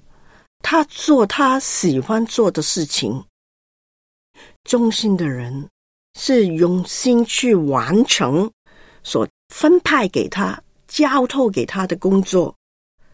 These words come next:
可能这些工作他不喜欢做的，但是他就是用心去完成的，这个才是忠心。所以焦点呢，除了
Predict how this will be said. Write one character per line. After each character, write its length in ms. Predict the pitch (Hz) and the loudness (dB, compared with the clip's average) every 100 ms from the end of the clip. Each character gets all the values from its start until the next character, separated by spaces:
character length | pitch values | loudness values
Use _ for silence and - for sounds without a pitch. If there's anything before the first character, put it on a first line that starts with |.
| - _ - - | -20 _ -20 -8
可 160 | 170 | -2
能 160 | 135 160 | 0 0
这 140 | - | -2
些 140 | - 180 | -6 -6
工 200 | 185 180 | -4 -2
作 140 | 160 | -2
他 160 | - 254 - | -2 -4 -4
不 120 | - 277 | 0 0
喜 220 | - 139 | 0 -4
欢 180 | 220 220 | -4 -2
做 260 | 320 226 151 | 2 2 0
的， 140 | - - _ _ _ _ _ _ _ _ - | -6 -20 _ _ _ _ _ _ _ _ -10
但 220 | 190 190 | -4 -4
是 320 | - 185 143 - - - - | -4 -6 -6 -10 -20 -20 -8
他 180 | - 330 | -2 -2
就 180 | 262 | -2
是 240 | 247 - 226 | -2 -2 2
用 320 | 262 247 185 | 4 4 2
心 260 | - 220 202 | 0 0 0
去 280 | - - 190 | -2 0 0
完 400 | 143 117 135 180 | -2 -6 -4 -4
成 280 | - 104 | -4 -6
的， 300 | 139 147 - - - - - - - _ _ _ - _ | -6 -8 -10 -20 -20 -20 -20 -20 -20 _ _ _ -20 _
这 140 | 160 135 | 0 0
个 120 | 185 | 0
才 240 | - 123 | -2 -4
是 300 | 147 - 170 | -6 -4 -6
忠 360 | - - 196 202 | -6 -4 -2 -2
心。 380 | 202 - 185 185 - _ _ _ _ _ _ - - - | -2 -2 -4 -6 -14 _ _ _ _ _ _ -20 -20 -18
所 220 | - 269 311 | -6 2 4
以 260 | 311 226 - | 4 2 -2
焦 260 | - 330 370 | -2 2 2
点 300 | - 156 139 | 2 0 0
呢， 260 | 196 262 269 - _ - | 0 -2 -6 -12 _ -16
除 440 | - - 180 196 | -14 -4 0 2
了 260 | 247 135 | 2 0